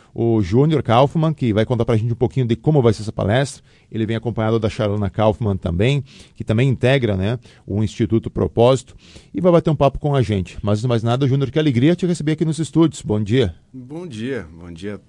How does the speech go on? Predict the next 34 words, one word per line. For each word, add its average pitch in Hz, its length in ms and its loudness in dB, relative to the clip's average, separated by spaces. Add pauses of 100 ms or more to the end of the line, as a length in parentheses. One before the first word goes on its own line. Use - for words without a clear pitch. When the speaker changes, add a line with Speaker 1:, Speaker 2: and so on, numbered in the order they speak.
(120)
Speaker 2:
a, 87 540 -20
a - 20 -20
você, 87 440 -18
bom 85 280 -16
dia 82 160 -16
a 82 40 -18
todos 87 280 -18
os - 400 -18
ouvintes 92 420 -12
da 95 140 -10
rádio. 104 360 -8 (560)
Uma 92 100 -14
alegria 98 580 -6 (180)
estar - 300 -6
aqui, 117 400 -6 (240)
compartilhando 95 560 -12
esse 92 160 -14
momento 95 300 -10
com 98 100 -12
vocês 92 420 -10
aqui, 95 300 -14
conversando 101 520 -10
um - 20 -16
pouquinho 95 360 -14
sobre 90 520 -12 (340)
essa 80 260 -16
palestra 95 640 -10
que 87 120 -18
a - 20 -14
gente 82 160 -18
vai 90 140 -16
ter 92 100 -18
na 85 100 -14
terça-feira 87 600 -16